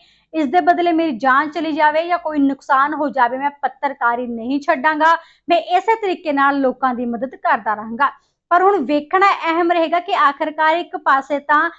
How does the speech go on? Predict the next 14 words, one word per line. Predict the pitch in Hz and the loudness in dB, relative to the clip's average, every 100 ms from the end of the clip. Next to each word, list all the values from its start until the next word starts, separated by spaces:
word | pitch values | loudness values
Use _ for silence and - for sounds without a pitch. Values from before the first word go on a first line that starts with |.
| _ _ 226 | _ _ -4
ਗੈਂਗਸਟਰਵਾਦ | 302 320 330 - 392 359 349 339 | 2 2 0 -2 0 4 4 4
ਤੋਂ | 381 | -2
ਸਮਾਜ | 359 294 277 277 330 | -4 0 4 4 4
ਸੇਵੀ | 370 302 311 | 0 -2 -2
ਬਣੇ | 262 294 | -2 -2
ਲੱਖਾ | 294 269 247 285 | 0 -2 -2 -2
ਸਿਧਾਣਾ | 285 262 320 285 294 311 - 240 208 | -2 0 2 4 2 0 -10 -16 -4
ਵੱਡੀਆਂ | 285 254 320 | -2 0 0
ਵੱਡੀਆਂ | 285 262 285 | 0 0 0
ਗੱਲਾਂ | 240 254 269 277 | -2 -2 0 0
ਕਰਦੇ | 302 294 254 | 2 2 0
ਨੇ, | 294 311 320 _ _ - | -2 -2 -6 _ _ 0
ਪੰਜਾਬ, | 330 294 320 339 349 | 2 4 6 6 4
ਪੰਜਾਬੀਅਤ, | 339 285 285 285 247 | 2 2 2 2 2